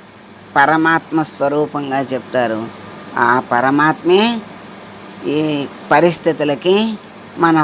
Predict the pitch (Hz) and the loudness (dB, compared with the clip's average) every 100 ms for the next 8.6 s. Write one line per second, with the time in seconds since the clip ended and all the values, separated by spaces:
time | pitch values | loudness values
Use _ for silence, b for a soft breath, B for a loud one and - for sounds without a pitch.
0 | - 147 156 165 156 151 147 147 143 135 | 2 2 4 2 2 2 2 2 0 -4
1 | 131 135 139 139 139 - 120 123 135 135 | -6 -4 -2 -4 -6 -2 2 4 2 -2
2 | 120 - - 127 135 - 156 127 127 147 | -4 -8 -8 -6 -4 -2 0 0 0 0
3 | 151 - 131 131 143 143 131 131 127 123 | -4 0 0 2 0 0 2 2 2 2
4 | 120 127 123 - - - - - - 156 | -2 -2 -4 -8 -16 -20 -20 -18 0 4
5 | 165 165 160 156 143 139 - 175 147 139 | 6 6 2 0 -2 -6 -4 -2 -2 0
6 | 170 147 143 147 151 143 131 147 139 135 | -2 0 -2 -2 -2 -4 -4 -4 -2 -2
7 | 120 135 131 131 147 156 139 - 135 127 | 0 2 2 0 -2 -4 -6 -6 -4 -4
8 | 113 107 117 117 90 | -6 -4 0 0 0